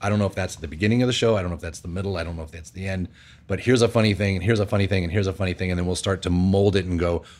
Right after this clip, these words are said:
"Oh, this is Kyle's story. This is,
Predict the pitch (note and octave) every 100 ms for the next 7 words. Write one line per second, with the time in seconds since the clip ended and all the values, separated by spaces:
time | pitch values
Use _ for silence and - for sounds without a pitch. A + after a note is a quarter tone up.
0 | - - - G2+ F#2 D#2+ - - G2 G#2
1 | F2+ - F2 D#2 D2+ - E2+ D#2+ F2+ F#2
2 | E2+